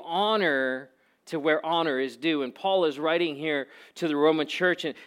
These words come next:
we were having a hard time with the government, actually, is, is what they were dealing with.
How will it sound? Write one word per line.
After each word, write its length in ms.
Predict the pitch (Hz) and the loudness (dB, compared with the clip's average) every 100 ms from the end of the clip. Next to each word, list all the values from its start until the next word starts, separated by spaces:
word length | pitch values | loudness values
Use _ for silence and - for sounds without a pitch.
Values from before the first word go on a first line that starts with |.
| _ | _
we 100 | 156 | -2
were 140 | 180 196 | 4 6
having 240 | 233 240 | 6 4
a 40 | |
hard 200 | 190 214 | 4 2
time 240 | - 220 220 | 4 2 2
with 120 | 175 | -2
the 60 | 151 | 2
government, 520 | 185 185 196 123 147 | 2 4 0 0 0
actually, 380 | 131 - 151 143 | 0 0 -4 -4
is, 200 | 127 - | -4 -10
is 160 | 143 | -6
what 180 | 143 165 | 0 2
they 60 | 156 | 2
were 160 | 139 | -2
dealing 360 | 127 160 160 113 | 2 4 4 0
with. 160 | 107 | -8